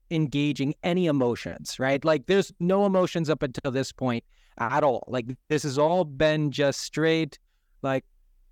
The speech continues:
utility, da, da, da, da, here's the nuts and bolts. What about the decision that the customer makes to rent from you versus your competitor?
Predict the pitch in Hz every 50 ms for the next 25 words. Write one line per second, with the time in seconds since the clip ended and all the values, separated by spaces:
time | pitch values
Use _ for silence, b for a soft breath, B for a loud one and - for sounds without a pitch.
0 | - 190 165 170 147 - - 190 185 185 185 180 180 175 175 175 170 139 131 160
1 | 175 170 175 170 165 156 165 160 156 156 151 127 - - 135 175 185 160 143 165
2 | 160 165 165 156 - 156 143 135 135 127 - - _ _ _ _ _ _ _ _
3 | - 127 135 190 233 254 277 254 - - 190 185 190 190 - - 151 120 113 139
4 | 139 - - - - 196 196 147 165 180 175 156 139 147 143 - - 143 - -
5 | - - - 220 - - - - 175 147 143 135 123 123 127 123 120 - - -
6 | - - 135 123 107 120 151 175 190 190 - - 170 147 135 120 135 143 143 131
7 | 117 - 135 131 - - 131 110 107 123 113 - 127 110 - - 110 95 76 -